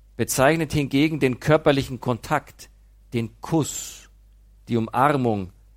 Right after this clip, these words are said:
welche die Liebe in sich einschließt.“ Denn, das sage ich noch dazu, das Wort,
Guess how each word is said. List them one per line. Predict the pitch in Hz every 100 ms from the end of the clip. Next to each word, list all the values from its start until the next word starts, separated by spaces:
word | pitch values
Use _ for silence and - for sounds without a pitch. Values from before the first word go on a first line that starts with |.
| _
welche | - 107 104 - 104 - _ _
die | 110
Liebe | 101 110 104 98 - - _
in | 101 92
sich | 104 95 - _
einschließt.“ | - 80 78 - 64 - - - _ _ _ _ _ _ _ - _ _ _ - - - - - _ - - - _ -
Denn, | 101 101
das | 101
sage | - 98
ich | 98
noch | 95
dazu, | - 90 - 151 156 - - _ _
das | 107 -
Wort, | 104 110 107